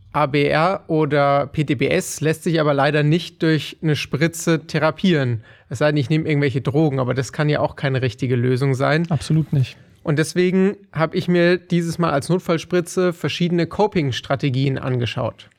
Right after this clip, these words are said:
Speaker 1: Coping, das kommt aus dem Englischen und das steht für mit was zurechtkommen oder was hinkriegen. Und da gibt es unterschiedliche Strategien, wie ich verhindern kann,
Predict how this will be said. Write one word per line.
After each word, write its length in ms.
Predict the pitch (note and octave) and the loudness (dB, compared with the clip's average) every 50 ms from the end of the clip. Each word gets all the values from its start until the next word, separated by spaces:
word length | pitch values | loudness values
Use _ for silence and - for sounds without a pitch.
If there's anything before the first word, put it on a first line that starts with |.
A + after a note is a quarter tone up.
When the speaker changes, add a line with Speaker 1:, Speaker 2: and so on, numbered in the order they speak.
| _ _ _ _ _ | _ _ _ _ _
Speaker 1:
Coping, 420 | - - D#3+ E3+ - G3 G3 G3+ F#3+ | -2 -2 0 2 2 2 2 2 0
das 140 | D#3 - | -2 -2
kommt 160 | - E3+ D#3 D3+ | -2 -2 0 0
aus 80 | D3 | 0
dem 80 | - C#3+ | -2 -2
Englischen 460 | - C#3+ D3+ E3 F#3 F3+ - G3+ G3 - - - - - - - | 0 2 2 2 2 2 0 -2 -2 -4 -8 -14 -20 -20 -8 -4
und 140 | E3+ D#3 D3 | -2 0 0
das 80 | D3+ | 0
steht 240 | - - E3+ E3+ E3+ | 0 0 -2 -2 -2
für 420 | - - E3+ E3 E3 E3 E3 E3 E3 | -2 0 2 4 4 2 2 0 -2
mit 220 | D3+ D#3+ D3 B2+ | -2 -2 0 0
was 220 | D3 D3+ C#3+ - - | 0 -2 -2 -4 -6
zurechtkommen 840 | - D#3 - D#3 E3 - - - - D#3+ C#3 C3 B2+ B2 B2 B2+ | -4 -2 -2 -2 -2 -4 -8 -6 -4 -2 -2 0 0 -2 -2 -4
oder 540 | C3 D3 C3+ B2+ B2+ C3 B2+ B2+ B2+ B2+ A#2+ | -4 -2 -2 0 0 0 0 0 0 -2 -2
was 160 | C#3 C3+ - | -4 -4 -2
hinkriegen. 580 | - F3 F#3+ F3+ - - C#3+ C#3 D3+ F3+ G3+ - - _ _ _ _ _ _ _ _ _ _ | -2 -2 -2 -2 -2 -2 0 0 0 0 0 -2 -6 _ _ _ _ _ _ _ _ _ _
Und 420 | - D#3 D3+ D3+ D3+ D3+ E3 D#3+ - | 0 2 2 4 4 2 2 0 0
da 120 | - D3+ | -2 0
gibt 180 | D3 E3 G3+ - | 0 0 -2 -4
es 100 | G3 - | -6 -4
unterschiedliche 920 | G#3+ A3+ G#3 G3+ - - G3+ E3+ E3 F#3 E3 - E3+ E3 E3 E3+ E3+ E3 E3+ | -2 0 0 0 0 -2 -2 -2 0 -2 0 2 2 2 4 2 2 0 -4
Strategien, 760 | - - - D#3 D3 - D3 C3 F3 G3+ G3+ E3+ D3+ C3 B2 | -6 -4 -4 -2 -2 0 0 2 4 4 4 4 2 2 0
wie 140 | E3 E3+ F#3+ | 2 2 2
ich 300 | G3 - - - - - | 0 -2 -6 -12 -16 -18
verhindern 560 | - - - D3+ B2 B2+ E3 G3+ A#3 A3+ G#3+ | -10 -4 -2 0 0 2 0 2 2 0 0
kann, 440 | G3 - F#3+ G3 G3+ G3+ A3 A3 G#3 | 0 -2 -2 -2 -2 -2 -6 -8 -12